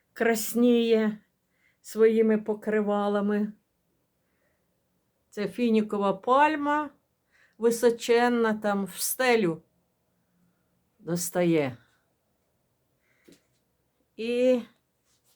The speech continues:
з цієї сторони, чуть не сказала, е, бугенвілія, бігонія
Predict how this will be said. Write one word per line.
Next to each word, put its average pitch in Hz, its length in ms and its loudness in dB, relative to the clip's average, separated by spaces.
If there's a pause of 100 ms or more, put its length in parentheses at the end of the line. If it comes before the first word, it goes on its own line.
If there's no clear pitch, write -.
(500)
з - 160 -12
цієї 285 520 0
сторони, 240 840 4 (1500)
чуть 226 220 -10
не 214 120 2
сказала, 226 680 2 (640)
е, 185 320 -2
бугенвілія, 190 1080 2 (1700)
бігонія 185 960 2